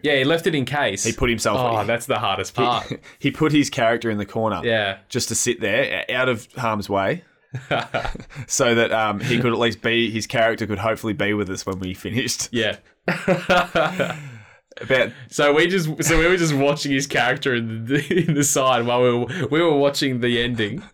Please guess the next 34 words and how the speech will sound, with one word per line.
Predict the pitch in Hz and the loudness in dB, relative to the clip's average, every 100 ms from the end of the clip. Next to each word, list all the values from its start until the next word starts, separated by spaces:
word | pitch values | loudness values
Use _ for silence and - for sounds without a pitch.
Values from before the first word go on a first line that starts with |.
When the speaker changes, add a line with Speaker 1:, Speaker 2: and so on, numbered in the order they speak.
| - | -16
Speaker 2:
<laughs> | - 147 | -10 -4
Speaker 1:
and | 226 160 156 | -2 -2 2
here's | 160 156 | 2 2
Tom's | 160 139 147 | 0 0 -2
character | - 131 120 123 | 0 0 0 -4
just | 117 117 - 131 | -6 -6 -10 -8
in | 151 147 | -4 0
the | 135 | 0
corner | 135 131 127 | 2 2 4
looking | 123 139 131 | 2 0 -2
at | 131 | -2
the | 120 | 0
wall. | 110 120 113 107 - _ - - 202 156 | 0 2 2 0 -2 _ -20 -6 -6 0
We | 147 | 0
know | 139 147 | 4 4
he's | 131 | 4
not | 123 113 113 | 0 -2 0
back | 107 104 | -2 -2
'cause | 117 | 0
we | |
Speaker 2:
Yeah. | 135 | 2
Speaker 1:
can | 120 | 2
see | 127 | 2
he's | 120 113 | 0 0
not | 113 | -2
moving. | 104 110 107 104 139 _ _ - - | 0 -2 0 -4 -6 _ _ -12 -12
<laughs> | - - - - | -6 -8 -8 -2
We're | 285 160 | 0 2
just | 139 | 0
doing | 139 131 123 | 2 2 2
all | |
this | 120 117 | 0 0
without | 117 104 104 107 | 0 0 0 0
him. | 107 | -2